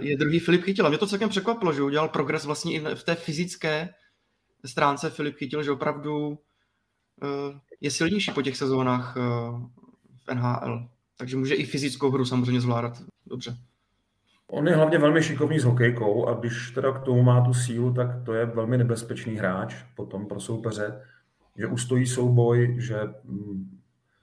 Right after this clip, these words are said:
Speaker 2: má dobrou stabilitu před brankou i,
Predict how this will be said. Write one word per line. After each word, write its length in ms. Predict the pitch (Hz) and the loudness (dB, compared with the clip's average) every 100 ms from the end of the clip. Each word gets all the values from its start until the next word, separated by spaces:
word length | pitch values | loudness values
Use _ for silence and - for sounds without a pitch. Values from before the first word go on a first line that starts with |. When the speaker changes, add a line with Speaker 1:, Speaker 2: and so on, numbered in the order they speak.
| _ - | _ -6
Speaker 2:
má 100 | 104 | -2
dobrou 240 | 113 120 | 2 2
stabilitu 720 | - 113 120 123 123 123 - - - - | 2 0 2 2 4 4 2 -2 -8 -14
před 180 | - 113 | -12 -6
brankou 480 | 113 120 123 123 | 0 2 4 4
i, 60 | 123 | 4